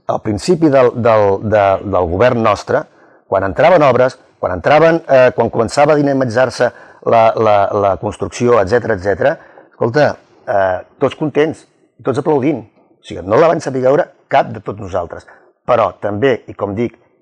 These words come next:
tampoc la va saber veure els grups ecologistes que en aquest moment estan posant al caure d'un burro al govern actual. I per què? Hi ha una cosa que està molt clara. Els governs, ai, perdó, els, els grups ecologistes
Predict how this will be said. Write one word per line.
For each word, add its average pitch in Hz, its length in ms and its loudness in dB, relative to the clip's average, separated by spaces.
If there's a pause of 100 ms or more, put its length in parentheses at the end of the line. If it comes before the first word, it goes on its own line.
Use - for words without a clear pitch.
(380)
tampoc 160 320 -2
la 180 120 -4
va 143 60 -14
saber 127 220 -6
veure 120 320 0 (400)
els 92 160 -10
grups 135 240 -2
ecologistes 123 680 -6
que - 300 -10
en 98 100 -6
aquest 131 180 -4
moment 147 340 -4 (360)
estan 107 300 -6
posant 120 340 -2 (300)
al 95 180 -8
caure 120 200 2
d'un 123 200 -2
burro 139 400 -2
al 110 140 -4
govern 98 280 -4
actual. 92 360 -12 (800)
I - 120 -20
per - 180 -10
què? - 140 -14 (260)
Hi 90 60 -12
ha 87 80 -10
una 98 120 -6
cosa 117 200 -2
que 151 80 -8
està 160 140 -4
molt 107 220 -4
clara. 143 260 0 (500)
Els 110 140 -2
governs, 135 500 -2 (100)
ai, 113 160 -6
perdó, 127 320 0
els, 107 480 -2 (160)
els 95 520 -4
grups 156 260 -2
ecologistes 120 800 -6